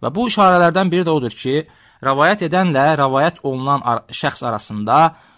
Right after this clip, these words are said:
yüz ildən çox, ə, bir zaman fərqi olsun. Və, və hədis elmində də buna inqita deyirlər. Yəni, kəsinti var ortada. Yəni, bu, bu adam bu adamı görməyib və necə mötəbər hesab oluna bilər? Təsəvvür edin, e,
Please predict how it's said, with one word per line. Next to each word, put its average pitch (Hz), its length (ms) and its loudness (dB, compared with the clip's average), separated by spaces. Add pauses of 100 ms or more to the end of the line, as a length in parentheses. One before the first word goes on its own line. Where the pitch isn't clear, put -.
(100)
yüz 196 280 -2
ildən 160 320 0
çox, - 300 -6 (320)
ə, 117 100 -6 (560)
bir 156 160 -6
zaman 147 320 0
fərqi 110 320 -4
olsun. - 320 -18 (320)
Və, 117 220 -4 (100)
və 117 240 -6
hədis 151 320 -2
elmində 170 320 -2
də 180 160 0
buna 160 300 2 (500)
inqita 151 540 0 (100)
deyirlər. 110 460 -6 (300)
Yəni, 151 260 -2
kəsinti 185 440 -2
var 139 200 2
ortada. 104 360 -8
Yəni, 156 240 -2
bu, 202 140 -4
bu 185 140 -4 (100)
adam 185 300 2
bu 180 100 2
adamı 170 300 2
görməyib 151 500 -2
və 156 220 2 (300)
necə 180 200 -2
mötəbər 139 460 -2
hesab 123 240 -6
oluna 110 260 -4
bilər? 98 300 -10 (720)
Təsəvvür 185 400 0
edin, 190 240 0 (360)
e, 135 380 -4